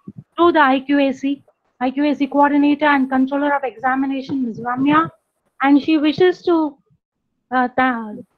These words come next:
she wishes me to thank you, Praveen Kumarji, for your excellent presentation, and she wants me to convey that it's wholehearted and is not just formal, and I'm sure it truly is.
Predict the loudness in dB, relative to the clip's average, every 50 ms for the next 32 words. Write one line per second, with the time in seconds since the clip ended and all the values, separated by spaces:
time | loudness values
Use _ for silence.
0 | _ -12 -4 -2 2 2 2 2 2 2 2 2 2 2 2 0 0 0 0 2
1 | 2 0 -2 -2 -2 -2 0 2 0 2 2 0 0 0 0 -2 -4 -8 -8 -8
2 | -10 _ _ _ _ _ _ _ -4 0 2 2 2 2 0 -2 -2 0 2 2
3 | 4 4 4 2 2 0 2 4 4 4 4 2 0 0 2 2 2 2 2 2
4 | 0 0 -2 -2 0 -2 -2 -2 -2 -4 -4 -2 -4 -4 -2 -2 -2 -2 -2 -2
5 | -4 -4 -6 _ _ _ _ _ _ -8 -8 -8 -6 -8 -4 0 2 4 4 4
6 | 4 2 4 4 4 4 4 2 0 2 2 2 2 0 0 0 2 2 2 0
7 | 0 -6 -6 -6 -6 -4 -2 -2 0 0 0 -2 -2 -4 -6 _ _ _ _ _
8 | _ _ _ _ _ -4 -2 -2 0 0 0 2 2 2 0 0 0 -2 0 0
9 | 0 0 -2 _ _ -6 -2 -2 0 0 0 0 -2 -2 0 0 0 0 -2 -6
10 | -16